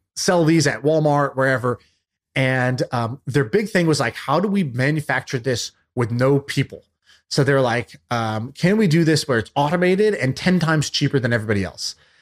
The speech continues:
And so they claim, they claim that their factories that have the robots that produce these have, like, no humans on the line.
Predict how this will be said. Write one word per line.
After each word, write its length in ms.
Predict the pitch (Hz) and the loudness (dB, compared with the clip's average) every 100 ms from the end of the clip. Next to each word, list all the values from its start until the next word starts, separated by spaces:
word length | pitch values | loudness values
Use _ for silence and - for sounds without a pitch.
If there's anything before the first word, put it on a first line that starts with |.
| _ - | _ -2
And 160 | 139 | 0
so 120 | 147 | 2
they 280 | 127 143 233 | 2 2 0
claim, 600 | 196 - 202 120 110 180 - _ _ _ _ 127 | -2 0 0 0 -4 -10 -16 _ _ _ _ 0
they 140 | 180 | 0
claim 400 | - 185 185 170 | 2 2 4 2
that 140 | 151 | 2
their 400 | 147 151 151 156 | 2 4 2 0
factories 640 | - 143 135 139 131 110 107 | -4 -4 -2 -2 -4 -4 -4
that 80 | 107 | -4
have 140 | 123 | -4
the 80 | 120 | 0
robots 420 | 127 135 135 - | 0 2 0 -2
that 100 | - | -4
produce 320 | 120 135 143 | -2 0 0
these 340 | 196 208 220 - _ _ | 0 -2 -4 -10 _ _
have, 340 | - 131 123 123 | -4 0 0 0
like, 200 | 127 120 | 0 2
no 300 | 147 180 185 | 2 4 4
humans 480 | - 170 151 139 123 | 4 4 4 4 0
on 140 | 123 | 0
the 60 | 110 | -2
line. 260 | 101 82 | -4 -6